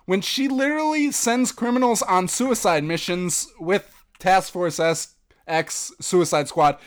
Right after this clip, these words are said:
and she blows their heads up if they don't follow orders. Why was Amanda Waller leading this team? It didn't make any sense.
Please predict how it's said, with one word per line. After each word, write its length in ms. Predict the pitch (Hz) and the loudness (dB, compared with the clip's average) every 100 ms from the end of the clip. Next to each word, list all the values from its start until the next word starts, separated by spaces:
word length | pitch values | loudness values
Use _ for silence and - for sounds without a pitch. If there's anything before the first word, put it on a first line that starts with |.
| - - | -10 -6
and 140 | 175 | -4
she 120 | 196 | -4
blows 480 | 160 160 180 220 220 | -4 0 4 4 4
their 180 | 233 180 | 2 0
heads 340 | 185 175 139 | 0 0 -2
up 160 | 131 151 | -4 -4
if 100 | 131 | -6
they 100 | 135 | -6
don't 220 | 139 143 | -6 -4
follow 240 | 139 135 | -2 -2
orders. 560 | - 127 123 - - - _ _ _ | -2 -4 -6 -8 -14 -18 _ _ _
Why 260 | 165 185 262 | 0 4 4
was 180 | 285 285 | 4 0
Amanda 400 | 240 220 226 220 | -2 -2 2 2
Waller 460 | 160 151 185 170 135 | 4 6 6 4 0
leading 340 | 131 127 131 | -4 -8 -10
this 160 | 131 - | -10 -6
team? 240 | 143 135 | -6 -4
It 80 | 135 | -4
didn't 180 | 185 214 | -4 -4
make 220 | 202 - | -6 -4
any 220 | 151 190 | -2 -2
sense. 640 | 175 151 143 139 - - | -2 -4 -4 -6 -12 -12